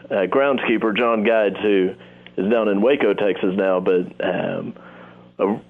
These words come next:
a really unique guy, unique personality, knows his golf, uh, really well, loved, loved playing golf. He's a great golfer, uh, but he also, uh,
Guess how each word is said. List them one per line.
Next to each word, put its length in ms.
a 80
really 680
unique 560
guy, 320
unique 560
personality, 800
knows 400
his 160
golf, 320
uh, 480
really 280
well, 220
loved, 400
loved 320
playing 280
golf. 280
He's 160
a 40
great 240
golfer, 520
uh, 320
but 200
he 180
also, 680
uh, 240